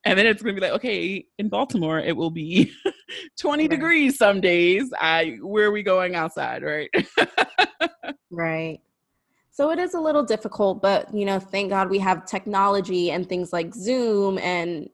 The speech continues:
Speaker 2: you know, FaceTime, and Instagram just released their new, like, Facebook chat rooms
Speaker 1: Oh, yeah.
Speaker 2: or, like, messenger rooms. So being very intentional about setting up time to still see friends, even though you can't be with friends,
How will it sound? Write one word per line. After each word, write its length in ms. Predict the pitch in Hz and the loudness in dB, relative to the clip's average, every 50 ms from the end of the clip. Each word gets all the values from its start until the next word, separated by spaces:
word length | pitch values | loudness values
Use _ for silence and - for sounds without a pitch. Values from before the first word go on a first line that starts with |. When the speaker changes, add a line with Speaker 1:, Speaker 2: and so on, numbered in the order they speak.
| _ _ - | _ _ -8
Speaker 2:
you 100 | 185 180 | -6 -6
know, 140 | 170 151 151 | -4 -4 -6
FaceTime, 1000 | - - _ 247 247 240 - - - - - 202 202 202 196 190 190 185 180 180 | -8 -2 _ 0 0 0 -2 -8 -6 -4 -2 0 0 2 0 0 0 -2 -2 -4
and 320 | 170 165 160 160 156 170 - _ _ _ _ _ - | -4 -4 -6 -6 -8 -10 -14 _ _ _ _ _ -4
Instagram 540 | 226 220 220 - 214 208 208 202 196 190 190 | -4 -4 -2 -4 -4 -2 0 0 0 0 -2
just 180 | 196 180 - - | -4 -6 -6 -4
released 460 | 190 190 185 190 190 190 190 - - | -4 -2 0 0 -2 -2 -4 -6 -4
their 180 | 202 196 190 | -2 -2 0
new, 420 | 185 185 185 185 185 185 185 180 180 175 | 0 -2 -2 -2 0 0 2 0 0 0
like, 360 | 170 170 165 165 156 - - - _ _ _ _ _ _ _ _ _ - | -2 -4 -4 -6 -8 -10 -14 -20 _ _ _ _ _ _ _ _ _ -2
Facebook 400 | 196 196 - - 214 196 190 - | -2 -2 -2 -4 -4 -4 -4 -6
chat 300 | - - - 190 - - | -10 -4 -4 -4 -4 -2
rooms 480 | 190 190 185 185 180 185 180 180 185 185 185 | -2 -2 -2 -2 -2 -4 -4 -2 -2 -2 -2
Speaker 1:
Oh, 40 | 175 | -2
yeah. 520 | 175 180 180 170 170 170 175 175 180 196 190 _ _ _ - | -2 0 0 0 0 0 -2 -2 -4 -6 -10 _ _ _ -6
Speaker 2:
or, 100 | 185 180 | -4 -2
like, 180 | 175 175 175 | -2 -2 -2
messenger 540 | 196 190 190 190 190 - 202 190 190 190 185 | -2 -2 -2 -2 -2 -4 -6 -6 -4 -4 -4
rooms. 560 | 175 185 185 180 180 180 180 185 185 185 - - _ _ _ _ _ _ _ _ _ _ _ | -2 -2 -2 -2 -2 -4 -4 -6 -8 -10 -12 -18 _ _ _ _ _ _ _ _ _ _ _
So 200 | _ - 247 226 | _ 2 2 2
being 260 | 202 247 247 269 277 254 | 4 2 0 0 2 2
very 280 | 277 285 294 302 285 | 2 2 2 0 0
intentional 640 | 247 226 196 - - 180 196 - 220 202 190 185 185 | -2 -4 -6 -4 -6 -6 -4 -4 -2 -2 0 0 0
about 240 | - 170 160 - - | 0 0 -2 -2 -2
setting 320 | - 202 190 202 202 190 | -4 -2 0 0 0 0
up 100 | 165 - | -2 -4
time 300 | - - 180 185 180 185 180 | -4 -4 -2 -2 -2 -2 -4
to 100 | - 180 | -6 -10
still 400 | - - - - 190 175 170 170 | -12 -10 -4 0 0 0 0 -2
see 440 | - - - - - 208 208 220 | -4 -8 -16 -14 -10 -8 -6 -6
friends, 480 | 226 - - 262 254 262 262 262 254 262 | -8 -8 -6 -6 -4 -4 -4 -6 -6 -6
even 240 | - 196 185 190 185 | -6 -6 -4 -4 -4
though 60 | 180 | -4
you 160 | 175 175 175 | -6 -6 -8
can't 380 | 175 - - 170 - - - - - | -10 -10 -8 -8 -8 -10 -12 -10 -8
be 160 | 180 190 202 | -6 -4 -4
with 180 | 220 226 - | -4 -6 -8
friends, 640 | - - 240 240 247 247 254 262 262 254 - - - | -8 -6 -6 -4 -4 -4 -6 -6 -8 -10 -14 -20 -20